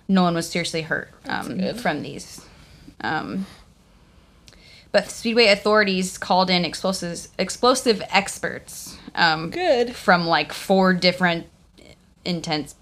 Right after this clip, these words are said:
Speaker 1: people, like the Indiana State Police, Marion County Sheriff's Department, sixty-fourth Ordinance,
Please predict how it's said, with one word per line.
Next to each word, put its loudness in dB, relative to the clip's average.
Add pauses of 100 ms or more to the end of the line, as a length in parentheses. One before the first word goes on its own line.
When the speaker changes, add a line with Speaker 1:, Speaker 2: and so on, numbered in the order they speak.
(100)
Speaker 1:
people, -4
like 2
the -4
Indiana 0
State 0
Police, -4 (580)
Marion 4
County 6
Sheriff's 4
Department, 4 (220)
sixty-fourth 2
Ordinance, 2